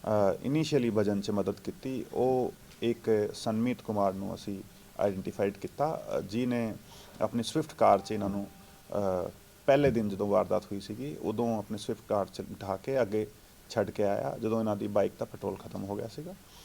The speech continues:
ਉਸ ਤੋਂ ਬਾਅਦ, ਉਸ ਦੇ, ਅਮ, ਬਾਅਦ ਅਸੀਂ ਇੱਕ ਗੋਪੀ ਤੇ ਇੱਕ ਮਨਦੀਪ ਦੀ ਪਛਾਣ ਕੀਤੀ, ਜਿਨ੍ਹਾਂ ਨੇ ਆਗੇ ਦੀ ਬ-, ਬਾਈਕ ਨੂੰ ਪੈਟਰੋਲ ਪਵਾਇਆ ਤੇ ਇ-, ਇਹਨੂੰ ਭਜਨ 'ਚ ਹੈਲਪ ਕੀਤੀ।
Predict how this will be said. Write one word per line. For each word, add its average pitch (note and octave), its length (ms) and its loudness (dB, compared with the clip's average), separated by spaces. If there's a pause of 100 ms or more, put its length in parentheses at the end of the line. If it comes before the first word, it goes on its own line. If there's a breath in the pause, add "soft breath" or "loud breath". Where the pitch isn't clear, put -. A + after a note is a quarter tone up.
(380 loud breath)
ਉਸ B2 140 -4
ਤੋਂ E3 120 0
ਬਾਅਦ, B2 360 8 (300)
ਉਸ G#2+ 200 -4
ਦੇ, A#2+ 380 2
ਅਮ, G2 380 -8 (280)
ਬਾਅਦ G#2 260 6
ਅਸੀਂ G#2 240 -6
ਇੱਕ G2+ 140 -2 (300)
ਗੋਪੀ G#2+ 380 0
ਤੇ A#2 160 -2
ਇੱਕ G#2 140 -8
ਮਨਦੀਪ G#2 440 -2
ਦੀ G#2+ 60 -2
ਪਛਾਣ F#2+ 320 -4
ਕੀਤੀ, A#2+ 360 -10 (440 loud breath)
ਜਿਨ੍ਹਾਂ B2+ 240 2
ਨੇ B2+ 80 2
ਆਗੇ G#2+ 260 4
ਦੀ G#2 100 -2
ਬ-, G2 280 0
ਬਾਈਕ G2+ 260 2
ਨੂੰ G#2 80 -6
ਪੈਟਰੋਲ G2+ 360 -2
ਪਵਾਇਆ A#2 400 0
ਤੇ B2+ 300 -6
ਇ-, - 200 -10
ਇਹਨੂੰ A2+ 240 -6 (120)
ਭਜਨ G2 180 -2
'ਚ F#2+ 120 -6
ਹੈਲਪ A2 260 -2 (100)
ਕੀਤੀ। G2+ 280 -12